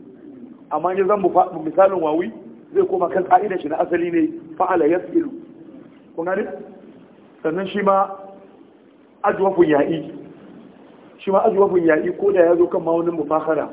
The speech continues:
shi ma yana bin ka'idan shi ne na fa'ala yaf'ilu.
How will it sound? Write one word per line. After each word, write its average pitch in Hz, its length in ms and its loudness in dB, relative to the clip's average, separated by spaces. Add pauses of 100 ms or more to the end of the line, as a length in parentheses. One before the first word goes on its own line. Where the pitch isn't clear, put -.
(800)
shi - 120 -12
ma 190 100 2
yana 196 180 4
bin 185 100 -2
ka'idan 175 340 2
shi 151 80 -4
ne 165 100 0
na 175 80 2
fa'ala 175 340 2
yaf'ilu. 160 380 0